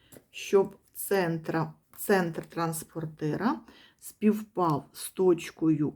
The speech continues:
О, а промінь О Б пройшов через початок відліку, через нуль. Відкладаємо на шкалі сто двадцять градусів.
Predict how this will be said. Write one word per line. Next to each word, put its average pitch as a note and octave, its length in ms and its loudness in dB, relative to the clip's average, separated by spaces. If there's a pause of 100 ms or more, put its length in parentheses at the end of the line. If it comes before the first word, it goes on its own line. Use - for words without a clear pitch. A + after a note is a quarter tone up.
О, D#3+ 500 2 (640)
а G3 160 2
промінь E3+ 840 4
О D#3+ 160 4
Б D#3+ 520 4 (160)
пройшов G#3 840 0
через C#4+ 500 0
початок - 760 -2
відліку, D3+ 600 -2
через F3 440 -2
нуль. D3 240 -4 (960)
Відкладаємо A3 1040 4
на F3+ 260 -2
шкалі F3 680 -2 (140)
сто D#4+ 560 0 (240)
двадцять A3 800 -4
градусів. E3 960 -10